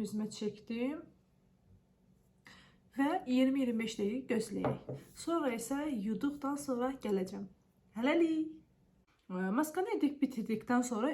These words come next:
üzümüz, baxın, üzümü artıq, yəni maskanı etmişəm. Baxın, üzüm, ə, biraz quru fasondur. Biraz quru fason olduğu üçün üzünüzə hər hansı bir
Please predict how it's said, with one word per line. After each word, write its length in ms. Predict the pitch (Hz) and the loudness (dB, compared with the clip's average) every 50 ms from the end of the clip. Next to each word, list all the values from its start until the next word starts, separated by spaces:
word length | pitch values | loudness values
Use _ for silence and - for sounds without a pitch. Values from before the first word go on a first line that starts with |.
| - 277 | 2 0
üzümüz, 380 | 226 190 214 220 220 262 262 - - | 0 0 2 2 2 2 2 2 0
baxın, 300 | 220 214 - - 240 226 233 | -2 0 0 -2 -2 -2 -2
üzümü 240 | 226 190 233 233 | -2 0 0 2
artıq, 440 | 220 202 202 214 214 - - 247 - - - - - - - - - - | 2 2 2 0 -2 -2 -2 -2 -2 -2 -6 -8 -8 -8 -10 -10 -6 -2
yəni 240 | 208 214 214 208 202 | 0 0 2 2 2
maskanı 460 | 214 226 208 - - 247 226 226 226 | 2 2 2 2 2 2 2 2 2
etmişəm. 880 | 226 208 214 - - 220 220 - - 233 196 196 202 214 233 294 311 - - - - - 277 - - - | 2 0 0 0 2 2 2 2 4 4 4 4 6 4 4 2 0 -2 -8 -12 -10 -10 -10 -10 0 2
Baxın, 300 | 214 214 214 - 285 269 254 262 | 2 2 4 2 2 4 6 6
üzüm, 220 | 220 233 277 302 294 - | 6 6 4 4 4 4
ə, 100 | 240 220 202 202 185 190 | 4 4 4 2 4 4
biraz 420 | 254 226 247 240 247 302 294 - - - 285 269 - - - | 4 8 8 8 8 8 6 2 -4 -8 -10 -10 -10 -8 -2
quru 220 | - 220 240 240 226 | 2 4 6 6 6
fasondur. 1040 | 233 - 226 220 - - 226 208 196 185 180 202 196 180 185 190 202 226 262 - - - 311 277 240 - - | 4 2 0 -2 0 0 0 2 2 2 2 0 0 2 2 2 2 0 0 -2 -4 -6 -10 -12 -10 -4 -4
Biraz 420 | 196 196 196 196 330 349 339 - - | -2 -2 2 4 6 6 6 4 4
quru 160 | - 285 277 269 | 4 4 4 4
fason 400 | - 269 254 - 262 254 247 233 | 4 0 0 2 0 0 2 2
olduğu 420 | 208 208 196 233 220 208 233 220 | 2 2 2 0 0 0 2 0
üçün 520 | 214 - - - 220 202 202 214 254 302 - - - 349 277 - - | 0 0 -2 -2 0 0 2 2 0 0 -2 -6 -10 -12 -10 -4 -2
üzünüzə 680 | 233 214 196 220 214 196 190 185 185 208 190 180 180 190 208 254 277 311 - - - - 277 | 0 0 2 2 2 2 2 2 2 0 0 2 2 4 2 2 0 -2 -6 -12 -4 2 4
hər 160 | 285 262 254 | 6 6 6
hansı 240 | 226 220 - - - - | 6 4 0 -2 -2 -2
bir 120 | 214 202 | 0 2